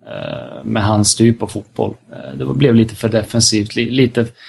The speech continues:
li-, lite för dålig identitet hade man under den perioden. Men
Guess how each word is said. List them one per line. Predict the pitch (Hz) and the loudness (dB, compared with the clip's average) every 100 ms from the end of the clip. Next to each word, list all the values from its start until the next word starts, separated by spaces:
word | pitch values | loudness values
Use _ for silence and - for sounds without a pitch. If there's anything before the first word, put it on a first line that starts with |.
| - _ | -20 _
li-, | 147 156 160 | 4 4 4
lite | 156 151 | 2 2
för | - | 4
dålig | 143 147 131 135 | 4 6 4 4
identitet | 127 123 117 - 135 135 | 2 -2 -6 -2 0 0
hade | 127 113 | -2 0
man | 107 101 | -2 -4
under | 107 110 | -8 -8
den | 110 107 | -6 -6
perioden. | 110 104 101 104 110 110 | -4 -4 -4 -6 -6 -2
Men | 113 | -2